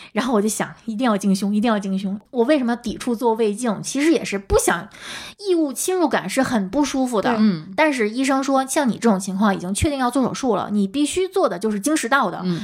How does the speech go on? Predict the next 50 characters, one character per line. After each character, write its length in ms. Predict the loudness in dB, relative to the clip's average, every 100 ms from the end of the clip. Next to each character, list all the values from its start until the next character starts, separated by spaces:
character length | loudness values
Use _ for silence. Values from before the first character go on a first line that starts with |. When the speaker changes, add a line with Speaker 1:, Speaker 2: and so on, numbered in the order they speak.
| 0
Speaker 1:
这 120 | 2
样 120 | 4
的 60 | 2
话 160 | 0
它 140 | 0 0
离 100 | 0
你 160 | 0
心 180 | -2 0
脏 160 | 2 2
是 80 | 0
近 300 | 0 2 2
的， 80 |
Speaker 2:
看 180 | 0 -2
得 60 | 2
更 160 | 0 0
清 180 | -2
楚。 40 | -2
Speaker 1:
嗯， 0 |
看 160 | -2
得 60 | 0
更 160 | -2 0
清 180 | -2
楚， 100 | -2
知 140 | -2 0
道 120 | 0
你 120 | 0
那 0 |
个 100 | -2 -2 -10
孔 420 | -2 2 2 2 -2 -8 -14 -2
直 180 | -2
径 320 | 0 0 0 2
啊， 360 | 0 0 -6 _
周 160 | -2 2
围 160 | 2
组 180 | 0 -4
织 120 | -2
是 160 | 0 2
否 120 | 0
薄 240 | 0 0 0
弱 280 | 2 2
呀。 200 | 0 -4 0
Speaker 3:
嗯。 240 | 0 0 -6 -14 -4
Speaker 1:
然 100 | 0
后 80 |
那 100 | 0
天 140 | 2 2
就 100 | 2
去 140 | 0
做 260 | -2 0
了 120 | 0